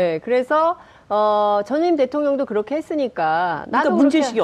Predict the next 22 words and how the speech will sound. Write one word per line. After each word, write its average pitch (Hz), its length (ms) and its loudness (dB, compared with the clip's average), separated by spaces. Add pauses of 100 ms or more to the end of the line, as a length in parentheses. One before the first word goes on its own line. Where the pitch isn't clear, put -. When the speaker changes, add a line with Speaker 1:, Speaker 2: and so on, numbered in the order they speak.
Speaker 2:
없는 175 140 -4
거죠. 135 320 -2
Speaker 1:
어, 180 60 -14
Speaker 2:
죄의식이 185 360 -2
없는 160 280 0
거죠. 139 100 -2
Speaker 1:
내가 294 120 2
뭘 240 140 0
잘못했다는 202 480 -2
Speaker 2:
네. 160 80 0
Speaker 1:
거야. 151 220 -4
뭐 190 120 -2
이렇게 196 1000 -2
했다는 202 360 -6
Speaker 2:
네. 151 60 -8
Speaker 1:
거거든요. 160 160 -8 (100)
그러니까 185 100 -8
Speaker 2:
그러니까 226 140 -2
Speaker 1:
두 214 80 0
Speaker 2:
대- 240 40 2
Speaker 1:
가지인데, 262 500 0
하나는 311 600 -2